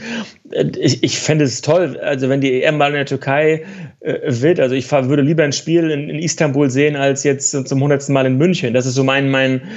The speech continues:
mein, mein privates, äh, mein privates Interesse. Und natürlich würde man wieder aufschreien, klar,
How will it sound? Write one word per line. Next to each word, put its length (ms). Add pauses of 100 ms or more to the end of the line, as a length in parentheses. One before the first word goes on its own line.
(200)
mein, 260
mein 160
privates, 720
äh, 220
mein 180
privates 420
Interesse. 640
Und 180
natürlich 420
würde 360
man 180
wieder 200
aufschreien, 600
klar, 440